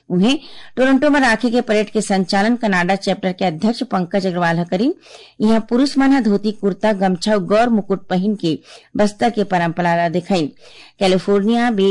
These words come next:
एरिया में नाचा के अध्यक्ष पूजा महतो के अगुवाई में राखे गए कार्यक्रम में प्रवासी परिवार मन ह गीत, नृत्य और सांस्कृतिक प्रस्तुति के माध्यम ले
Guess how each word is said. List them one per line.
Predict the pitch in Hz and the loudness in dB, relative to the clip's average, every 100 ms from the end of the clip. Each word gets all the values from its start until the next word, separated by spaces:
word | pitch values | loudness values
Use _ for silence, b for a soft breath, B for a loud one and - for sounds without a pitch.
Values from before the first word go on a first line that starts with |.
| 180 190 | 4 2
एरिया | 185 202 | 2 2
में | 202 | 2
नाचा | 196 175 170 190 | 0 0 -2 -4
के | 196 | 0
अध्यक्ष | 180 165 226 - | -2 0 -2 -2
पूजा | - 185 190 | -6 -2 0
महतो | 180 175 190 | 0 0 -4
के | 190 | -2
अगुवाई | 175 160 170 | -2 0 0
में | 180 | 0
राखे | 170 165 190 180 | 0 -2 -2 -2
गए | 180 | -2
कार्यक्रम | 175 165 151 240 220 | -2 -4 -2 0 0
में | 165 - B B B - | 0 -4 B B B -2
प्रवासी | 240 247 233 277 | 2 2 0 0
परिवार | 220 190 175 180 | 0 2 2 2
मन | 180 180 | 2 2
ह | 208 | 0
गीत, | 165 190 247 226 | -2 -2 -2 0
नृत्य | 202 208 202 | -2 0 -2
और | |
सांस्कृतिक | 196 170 170 220 262 208 | 0 -2 -2 -6 -6 -6
प्रस्तुति | 185 - 180 | -4 -4 -6
के | 175 170 | -4 -2
माध्यम | 165 160 214 208 | -2 -2 0 2
ले | 156 | 0